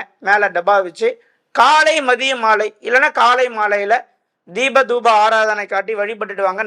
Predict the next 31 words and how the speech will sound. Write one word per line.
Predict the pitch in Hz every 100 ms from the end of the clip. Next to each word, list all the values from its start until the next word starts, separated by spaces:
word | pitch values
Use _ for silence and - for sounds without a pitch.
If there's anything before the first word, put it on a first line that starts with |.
| 185
நான்வெஜ் | 220 269 240 202
நிப்பாட்டிடணும். | 190 208 202 185 185 240 - _ _ _ _ _ _ _ _ _ _ _ _ _ _
சார், | - 311 302 -
பணம் | 285 392 392
வரணும், | 311 262 240 214 -
கோர்ட்டு | 294 349 311 247
கேஸ் | 262 233 214
ஜெயிக்கணும், | 233 240 226 226 220
வம்பு | 277 311
வழக்கு | 262 226 208
இருக்கு | 196 220 214 190 _ _ -
அப்படின்றவங்க | 208 226 220 226 277 311 - _ _ _ _ _
சிகப்பு | - 320 320 415 403 320
கலர் | 294 254 190 -
துணியில | 254 269 247 254 302 _ _ _
சிகப்பு | 254 254 320 285
கலர் | 254 202 180
ஜாக்கெட் | 220 226 220
பிட்டை | 196 202 196
வாங்கி | 214 196
வச்சு | 185 254
அது | 208 202
மேல | 220 208
இந்த | 185
மிளகாய் | 180 214 226 220
தூளை | 196 185
வைத்து | 190 190 185
வழிபட்டு | 190 185 180
வர | 170 170
வேண்டும். | 170 220 _ _ _ _ _ _ _
சார், | - 269